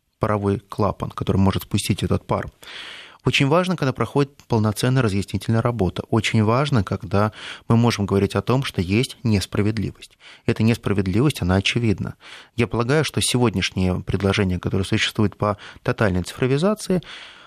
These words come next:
они, наверное, могут иметь место. Но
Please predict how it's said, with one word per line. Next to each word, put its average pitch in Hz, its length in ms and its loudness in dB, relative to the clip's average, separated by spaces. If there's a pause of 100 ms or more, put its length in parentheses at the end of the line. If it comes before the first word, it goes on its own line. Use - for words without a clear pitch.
(140)
они, 139 160 0
наверное, 156 260 2
могут 147 300 0
иметь 127 240 0
место. 95 420 -2 (540)
Но 101 260 0